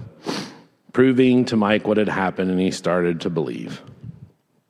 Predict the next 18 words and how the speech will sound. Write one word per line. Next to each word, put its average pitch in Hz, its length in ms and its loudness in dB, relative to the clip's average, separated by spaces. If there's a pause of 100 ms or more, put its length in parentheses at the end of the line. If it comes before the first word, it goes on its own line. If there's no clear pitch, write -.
(960)
I 110 60 4
apologize 120 760 4
for 117 120 0
the 110 100 2
harsh 104 320 2
stories, 95 560 2
the 95 100 2
big 92 220 2
references, 80 920 -2 (720)
but 107 80 4
I 107 100 6
think 143 360 0
this 120 180 4
story 147 500 4
this 135 240 0
morning 101 500 2
would 95 100 2
have 90 280 0